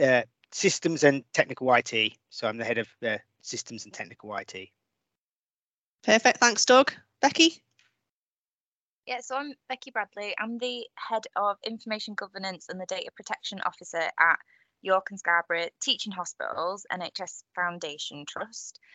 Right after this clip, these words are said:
Speaker 3: Um, and my background is in local authority. So, um, I joined the trust, uh, just slightly over a year ago now. Um, but prior to that, um, it was just local government and schools education.
Speaker 2: Thanks, Becky. And then Luke.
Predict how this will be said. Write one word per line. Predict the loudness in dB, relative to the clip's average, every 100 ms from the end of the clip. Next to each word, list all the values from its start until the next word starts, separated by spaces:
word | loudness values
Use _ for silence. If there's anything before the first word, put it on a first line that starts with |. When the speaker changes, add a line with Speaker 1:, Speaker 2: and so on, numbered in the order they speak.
| _ -6
Speaker 3:
Um, | -4 -4 -2
and | -4 -4
my | -2 0 0
background | -4 -4 -2 0 -2 -10 -12
is | -6 -6 -6
in | -4 -4 -6 -12
local | -6 -8 -8 -10 -4
authority. | -4 -4 -6 -6 -8 -8 -10
So, | -10 -6 -6 -6 -10 -6
um, | -4 -4 -10 -16 _ -8
I | -8 -6 -10 -12
joined | -4 -2 -2 -8
the |
trust, | -8 -8 -8 -14 -20 _ -10
uh, | -6 -4 -6 -8
just | -12 -14 -18 -20 -20 _ _ -20
slightly | -12 -2 0 0 0 -2
over | -2 -6
a | -8
year | -6 -6 -6
ago | -6 -6 -4
now. | -4 -6 -8 _ _ _ _ -8
Um, | -8 -8
but | -12 _ -14
prior | -8 -6
to | -6 -8
that, | -8 -8
um, | -12 -10
it | -14 _
was | -18
just | -16 -14
local | -16 -16 -14
government | -12 -12 -12 -12
and | -14 -16
schools | -14 -16 -16 -20
education. | -20 -20 -20 -20 -18 -18 _ _ _ _ _ _ _ _ _ _ _ _ -6
Speaker 2:
Thanks, | -4 0
Becky. | 4 4 6 6
And | 6
then | 6
Luke. | 4 2 -4